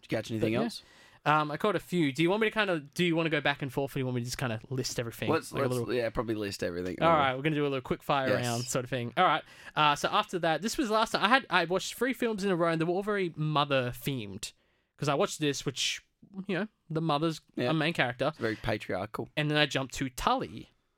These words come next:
Speaker 2: which is a twenty eighteen
Speaker 1: Oh, okay.
Speaker 2: film. Have you heard of Tully?
Speaker 1: I have heard of Tully. Um,
Speaker 2: Okay.
Speaker 1: that's the one with, ooh, I can't remember her name.
Speaker 2: Oh.
Speaker 1: Um, is it Charlize Theron? I'm gonna
Speaker 2: That's
Speaker 1: guess.
Speaker 2: the one.
Speaker 1: There we go.
Speaker 2: You nailed it.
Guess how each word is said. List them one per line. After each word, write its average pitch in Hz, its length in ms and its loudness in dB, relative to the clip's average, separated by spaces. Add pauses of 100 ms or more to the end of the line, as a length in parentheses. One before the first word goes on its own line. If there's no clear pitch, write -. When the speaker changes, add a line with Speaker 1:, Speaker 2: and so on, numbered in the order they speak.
(400)
Speaker 2:
which 143 180 -6
is 131 80 -2
a 123 40 -4
twenty 123 240 -4
eighteen 131 480 2
Speaker 1:
Oh, - 40 -2
okay. - 20 0
Speaker 2:
film. 127 260 0
Have 151 140 0
you 196 100 -2
heard 202 180 0
of 185 100 -8 (180)
Tully? 170 240 0
Speaker 1:
I 113 60 2
have 123 220 0
heard 113 220 -2
of 95 120 -14
Tully. 92 480 -10 (120)
Um, 170 200 -2
Speaker 2:
Okay. 120 360 -4
Speaker 1:
that's 110 240 -4
the 110 100 -8
one 87 360 -4
with, 87 800 -2 (400)
ooh, 95 160 -8
I - 80 -18
can't 95 140 -6
remember 71 300 -8
her 65 40 -8
name. 64 280 -10 (520)
Speaker 2:
Oh. 127 160 -6
Speaker 1:
Um, 127 340 -4 (260)
is 117 100 -10
it - 160 -8 (100)
Charlize 135 580 -4
Theron? 131 480 -2
I'm - 120 -10
gonna - 140 -2
Speaker 2:
That's 120 100 -2
Speaker 1:
guess. 113 120 -2
Speaker 2:
the 151 100 0
one. 208 380 2
Speaker 1:
There 90 280 -4
we 64 60 -8
go. 101 240 -4
Speaker 2:
You 127 100 -6
nailed 147 320 0
it. 151 160 -2